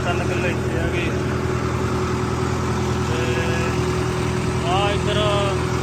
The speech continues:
ਪਾਣੀ ਟੁੱਟ ਗਿਆ ਮੇਰੇ ਵੀਰੋ, ਨਾਲ ਦੇ ਬਾਂਹ 'ਚ। ਅਸੀਂ ਛੱਡ ਕੇ ਕਿਆਰੇ ਜਿਹੇ ਸੀ ਜੀ ਪਹਿਲਾਂ, ਘਰੇ ਵਗ ਗਏ ਸੀ ਰੋਟੀ ਖਾਣ।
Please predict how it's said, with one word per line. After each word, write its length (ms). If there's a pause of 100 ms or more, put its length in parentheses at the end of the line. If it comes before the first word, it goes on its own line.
(680)
ਪਾਣੀ 220
ਟੁੱਟ 240
ਗਿਆ 240
ਮੇਰੇ 140
ਵੀਰੋ, 300 (1160)
ਨਾਲ 280
ਦੇ 100
ਬਾਂਹ 220
'ਚ। 200 (800)
ਅਸੀਂ 180
ਛੱਡ 240
ਕੇ 180 (1200)
ਕਿਆਰੇ 320
ਜਿਹੇ 240
ਸੀ 240
ਜੀ 180
ਪਹਿਲਾਂ, 320 (680)
ਘਰੇ 260
ਵਗ 220
ਗਏ 160
ਸੀ 60
ਰੋਟੀ 300
ਖਾਣ। 180